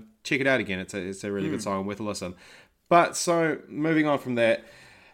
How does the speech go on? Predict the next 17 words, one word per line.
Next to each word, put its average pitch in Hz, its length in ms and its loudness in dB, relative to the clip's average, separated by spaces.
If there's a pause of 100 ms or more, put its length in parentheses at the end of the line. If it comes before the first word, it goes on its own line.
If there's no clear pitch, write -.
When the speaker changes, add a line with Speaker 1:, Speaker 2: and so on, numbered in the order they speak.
(300)
Speaker 1:
A 156 160 8
J, 90 400 0
Speaker 2:
Yeah. 131 320 -2
Speaker 1:
what 156 440 2 (440)
did 139 200 2
you 131 640 6
think 120 320 -4
of 107 100 -4
the 113 80 -6
three 107 320 0
films? 90 520 -10 (180)
How - 100 8
would - 120 6
you 139 60 6
Speaker 2:
Okay. 117 60 4
Speaker 1:
rank 98 220 -2
them? 82 180 -10